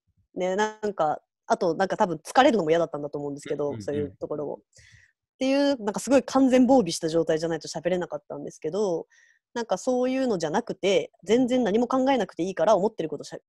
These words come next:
Speaker 1: 喋った方がいいって言われて、
Speaker 2: うん。
Speaker 1: で、「絶対嫌です」って言ってたんですけど、なんか、もう場を作っちゃったから、「お前もう行くしかないから」みたいな感じで、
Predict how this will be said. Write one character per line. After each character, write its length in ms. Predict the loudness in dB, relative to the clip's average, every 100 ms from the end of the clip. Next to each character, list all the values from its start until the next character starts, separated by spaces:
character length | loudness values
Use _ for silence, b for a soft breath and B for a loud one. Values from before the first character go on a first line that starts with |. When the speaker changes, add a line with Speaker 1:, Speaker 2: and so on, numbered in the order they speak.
| -14
Speaker 1:
喋 260 | -6 -4 -4
っ 20 | _ -12
た 80 |
方 120 | -8 -6
が 100 | -6
い 40 |
い 20 | -8
っ 20 |
て 60 | -12 -18
言 80 |
わ 80 | -14
れ 100 | -14
て、 400 | -6 -2 0 -2 -8
Speaker 2:
う 60 | -10
ん。 400 | -8 -8 -12 -16 -16
Speaker 1:
で、 100 | -2
「絶 260 | 2 4
対 180 | 6 6
嫌 100 | 8
で 80 | 6
す」 120 | 0
っ 20 | -6
て 100 | -8
言 120 | -8
っ 20 |
て 120 | -16 -8
た 100 | -6
ん 60 |
で 80 | -6
す 80 | -10
け 140 | -8
ど、 400 | -4 -2 -2 -4 -10 _
な 80 | -2
ん 20 |
か、 60 | 0
も 80 | -2
う 20 | 4
場 140 | 4
を 80 | 4
作 140 | 0
っ 20 | -4
ち 80 | -4
ゃ 20 |
っ 60 |
た 80 | -4
か 80 | -2
ら、 120 | -2 0
「お 40 |
前 140 | 2
も 80 | 2
う 20 |
行 80 | 0
く 60 | -2
し 60 |
か 80 | -2
な 100 | -2
い 60 | -4
か 80 | -6
ら」 100 | -10
み 80 | -12
た 60 | -10
い 20 |
な 60 |
感 120 | -8 -8
じ 80 |
で、 120 | -8